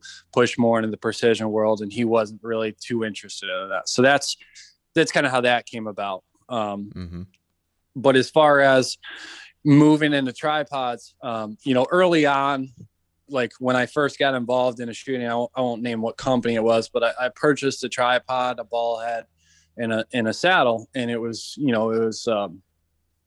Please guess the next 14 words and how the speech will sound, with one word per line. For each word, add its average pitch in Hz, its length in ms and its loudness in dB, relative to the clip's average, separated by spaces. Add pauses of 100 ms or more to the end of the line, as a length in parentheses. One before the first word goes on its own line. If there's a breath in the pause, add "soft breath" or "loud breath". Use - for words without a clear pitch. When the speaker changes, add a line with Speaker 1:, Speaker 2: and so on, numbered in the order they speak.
(120)
Speaker 1:
it 135 80 0
was 127 180 2
sold 143 300 6
as 120 120 0
a 120 60 -12
carbon 123 320 0
fiber 113 300 -4
tripod. 110 520 -6 (540 loud breath)
And 131 160 0
I 127 100 2
got 175 240 2
the 180 80 -4
setup, 135 480 0 (300)
and, 117 380 -8